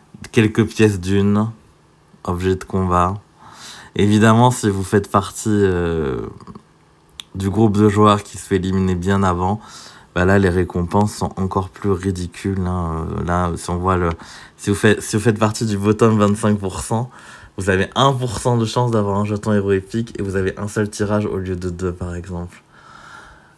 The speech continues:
Euh, il y a cinq emblèmes de classe au lieu de trente. Enfin, c'est vraiment minime, quoi. Et ensuite, on a la partie, euh, classement,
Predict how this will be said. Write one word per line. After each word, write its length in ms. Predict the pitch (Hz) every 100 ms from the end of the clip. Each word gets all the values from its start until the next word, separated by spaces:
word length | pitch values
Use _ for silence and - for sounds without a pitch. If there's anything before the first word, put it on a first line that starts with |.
| -
Euh, 800 | 101 98 92 92 90 90 90 90
il 60 | 90
y 60 |
a 80 | 92
cinq 320 | 90 - 104
emblèmes 360 | 107 101 98 95
de 120 | 92
classe 540 | 87 101 101 104 - 101
au 40 |
lieu 160 | 90 87
de 140 | 90
trente. 800 | 85 - 104 101 101 104 - -
Enfin, 180 | 92 95
c'est 180 | - 87
vraiment 500 | 87 90 90 92 85 87
minime, 460 | 92 92 90 85
quoi. 220 | 85 - - - - - - - - - -
Et 120 | 123
ensuite, 420 | 123 110 - 131
on 100 | 117
a 100 | 110
la 160 | 107 107
partie, 840 | 104 107 - - - 123 123 123 - _ 101
euh, 1080 | 101 98 95 92 92 92 92 90 90 87 85 -
classement, 720 | 117 117 117 - 104 101